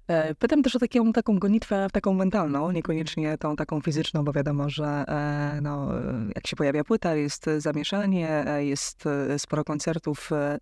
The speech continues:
i też i wywiadów, ale mentalnie, czy ty jesteś na takim etapie, że właśnie jeszcze próbujesz albo chcesz za czymś się gonić, czy jednak to już jest taki bardziej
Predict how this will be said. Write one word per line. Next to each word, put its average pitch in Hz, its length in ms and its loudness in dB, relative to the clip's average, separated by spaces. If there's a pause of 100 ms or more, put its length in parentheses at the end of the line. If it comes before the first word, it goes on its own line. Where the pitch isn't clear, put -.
i 285 100 4
też 180 240 0
i 165 80 -2
wywiadów, 151 540 0 (520)
ale 185 180 4
mentalnie, 147 520 2
czy - 120 -6
ty - 80 0
jesteś 190 220 -2
na 180 60 -2
takim 175 460 -2
etapie, 165 420 -2
że 151 240 -2
właśnie 147 320 -2
jeszcze 151 360 -2 (340)
próbujesz 156 580 0
albo 143 180 -2
chcesz 147 280 -2
za 147 120 -2
czymś 147 280 -4
się 151 140 0
gonić, 160 460 0
czy 165 180 0
jednak 156 440 -2
to 156 100 -2
już 151 140 0
jest 156 140 -2
taki 151 220 -4
bardziej 147 360 -2